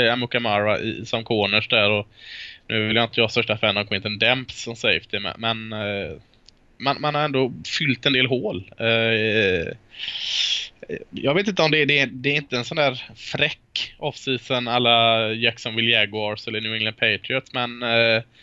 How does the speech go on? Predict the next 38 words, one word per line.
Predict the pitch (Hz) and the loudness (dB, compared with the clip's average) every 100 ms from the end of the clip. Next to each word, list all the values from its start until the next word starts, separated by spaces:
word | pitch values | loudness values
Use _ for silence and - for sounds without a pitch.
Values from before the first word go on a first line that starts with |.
| - - | -20 -6
jag | 135 | -4
förstår | 120 - 160 214 | -4 -6 -4 -2
vart | 208 | 0
de | - 123 | 0 -2
är | |
på | 113 95 | -2 0
väg | 113 180 117 | 2 2 2
och | 113 | 2
jag, | 113 | 2
jag | 113 117 117 113 107 127 - - _ - - - | 2 4 4 4 0 -6 -18 -20 _ -20 -20 -4
tror | 131 | 2
inte | 139 123 - 127 | 2 0 0 0
Chicago | 147 160 147 | 2 2 2
Bears | 143 120 110 110 | 2 4 4 2
kommer | - 104 | -4 0
utmana | 110 104 110 101 104 | 0 0 -4 -4 -4
om | 107 | -2
den | 104 | 2
här | 101 98 101 104 | 2 0 -6 -6
divisionstiteln | 120 110 - 107 - 110 95 123 | -4 -4 -6 -8 -2 -2 0 0
nästa | 139 - 117 | 0 0 -2
år, | 95 | -2
men | 104 | -2
jag | |
vill | 107 | 2
ändå | 117 117 123 | 0 2 2
ge | |
dem | 135 | 2
en | 120 123 | 2 2
liten | 120 - 117 | 2 -2 -6
tumme | - 185 117 | -6 -2 0
upp | 95 - | 0 2
för | 101 | 2
att | 98 | 2
de, | 101 101 - - - - - - | 2 -2 -4 -20 -16 -14 -14 -12
de | - 117 | -2 0
ändå | 110 104 104 62 69 - - - - - _ - - - | 2 2 0 -2 -6 -18 -20 -20 -20 -20 _ -12 -12 -10
se-, | - - | -10 -10